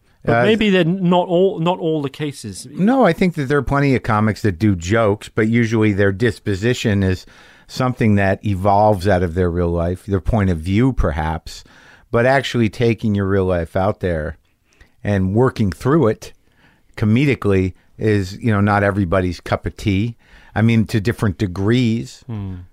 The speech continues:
Speaker 2: You know, I don't know that, you know, Jerry Seinfeld is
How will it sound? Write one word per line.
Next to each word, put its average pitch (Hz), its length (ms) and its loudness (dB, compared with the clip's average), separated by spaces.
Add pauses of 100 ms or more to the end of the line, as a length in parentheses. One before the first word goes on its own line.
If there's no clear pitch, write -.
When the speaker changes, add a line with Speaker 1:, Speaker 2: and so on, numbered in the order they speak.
(120)
Speaker 2:
You 110 100 0
know, 113 120 2
I 113 120 2
don't 117 200 2
know 110 360 2 (460)
that, 107 360 2 (100)
you 110 240 -2
know, 101 80 0
Jerry 110 260 2
Seinfeld 107 560 0
is 87 160 -6